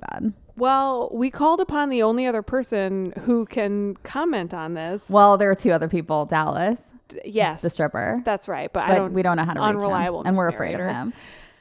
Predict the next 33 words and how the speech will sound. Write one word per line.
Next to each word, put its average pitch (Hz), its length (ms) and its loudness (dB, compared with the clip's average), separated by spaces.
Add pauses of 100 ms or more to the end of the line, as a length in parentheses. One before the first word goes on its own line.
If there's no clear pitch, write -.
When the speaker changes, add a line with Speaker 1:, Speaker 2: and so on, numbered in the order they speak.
(360)
Speaker 2:
And 214 200 -4
his 196 260 -8
little 196 680 0 (640)
velvet 190 400 -2
cowboy 185 360 -2
hat. 180 400 -6
Speaker 1:
Yeah. 95 360 -6
<laughs> 214 420 2
Speaker 2:
Um, 208 300 -4 (280)
so, 240 560 2
uh, 220 320 4
we 226 140 0
got 285 400 2
a - 200 -4
five-star 302 540 4
rating 190 380 2
from 196 500 -2
a 190 300 4
user 208 500 2
called 202 360 2
Swinging 220 500 0
Richard's 208 400 -2
Folly. 175 560 0
Speaker 1:
Okay. 254 560 6
<laughs> 302 600 6
Speaker 2:
And, 254 560 6 (120)
um, 214 500 2
do 240 100 -4
you 226 60 2
wanna 220 120 0
read 202 160 -4
it? 277 260 -6 (540)
Speaker 1:
Sure. 165 520 0